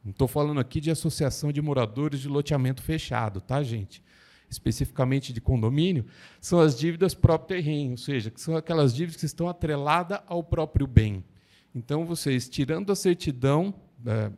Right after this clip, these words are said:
a declaração de inexistência de débitos, essas dívidas, elas estão atreladas não à pessoa,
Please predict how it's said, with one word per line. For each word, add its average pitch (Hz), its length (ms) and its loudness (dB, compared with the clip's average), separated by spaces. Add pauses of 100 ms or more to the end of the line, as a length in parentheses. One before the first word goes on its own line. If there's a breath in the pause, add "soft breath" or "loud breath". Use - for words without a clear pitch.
a 95 100 -14 (160)
declaração 135 720 -2
de 170 100 -6
inexistência 127 680 -4
de 117 100 -6
débitos, 131 680 -2 (520 soft breath)
essas 151 520 4
dívidas, 135 500 -2
elas 135 220 -2
estão 175 260 -2
atreladas 147 880 -2
não 202 360 2
à 285 40 2
pessoa, 135 560 0